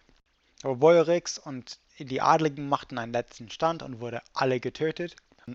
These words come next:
Wie gesagt, die Römer haben gewonnen und das war mehr oder weniger das Ende der Kimber. Und das war so erstmals die letzten Pläne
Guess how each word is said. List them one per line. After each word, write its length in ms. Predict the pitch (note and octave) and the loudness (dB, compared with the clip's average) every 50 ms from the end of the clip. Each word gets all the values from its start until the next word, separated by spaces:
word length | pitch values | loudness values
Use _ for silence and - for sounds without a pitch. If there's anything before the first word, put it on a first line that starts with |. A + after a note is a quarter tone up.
| - _ _ - | -16 _ _ -6
Wie 100 | D3+ D3+ | -4 -2
gesagt, 400 | D3 C3+ C3 C3 B2+ - - B2+ | 0 2 4 4 4 2 0 -6
die 20 | |
Römer 320 | A#2 A2+ A#2 A#2+ A#2 A2+ | -8 -8 -8 -8 -8 -6
haben 300 | G#2+ A2 A2+ - A#2 A#2 | -4 -4 -6 -6 -8 -14
gewonnen 420 | G#2+ B2 C3+ E3+ F#3 F3+ E3 D#3 D3 | -12 -2 0 0 0 0 -2 -8 -10
und 460 | - D#3 C#3 B2+ - - - - - | -10 -10 -10 -10 -12 -14 -16 -8 -6
das 320 | B2+ A#2 - - - A#2+ | -6 -4 -4 -6 -6 -4
war 200 | A#2 A#2 A2+ A2+ A2+ | -4 -2 -2 -2 -4
mehr 100 | A#2+ B2 | -4 -4
oder 140 | A#2+ B2 A2+ | -4 -4 -4
weniger 260 | B2 A#2+ A#2+ A#2 A2+ | -6 -8 -8 -8 -8
das 120 | A2 - - | -8 -8 -6
Ende 360 | E3 D3+ C#3+ C#3+ C#3+ C#3+ C#3 _ _ | -6 -6 -2 -2 -2 -2 -4 _ _
der 100 | C#3+ C3+ | -4 -4
Kimber. 420 | - - C#3+ C#3+ C#3+ C#3 C#3+ D3 - _ _ _ _ - - - - _ _ _ _ _ | -4 -4 -8 -6 -4 -4 -4 -4 -8 _ _ _ _ -20 -20 -20 -20 _ _ _ _ _
Und 140 | - C3 A#2+ | -10 -6 -4
das 220 | B2+ B2 - - | -4 -4 -2 -2
war 400 | C3 B2+ B2+ B2+ B2 B2 B2 A#2 | 0 2 2 4 2 2 0 -2
so 260 | A2 B2 B2 B2 B2+ - _ _ | -4 -6 -6 -6 -8 -10 _ _
erstmals 880 | - F3+ F3+ F3+ E3+ - - D#3 D#3 D3 D3 D3 D3 D3+ C#3+ - - - | -6 -2 -2 -2 -2 -4 -6 -2 0 2 4 4 4 2 0 -2 -4 -4
die 140 | - C3+ B2+ | -4 -6 -4
letzten 680 | C3 B2+ C3+ C#3+ - - - - - D3 C#3+ C#3 C3+ - | -2 2 2 2 2 2 -4 -6 -6 -6 -8 -8 -8 -10
Pläne 600 | - - - C3+ C#3 C#3+ D3 D#3 D#3 D#3+ E3 D#3+ | -10 -4 0 2 2 2 2 0 -4 -6 -6 -8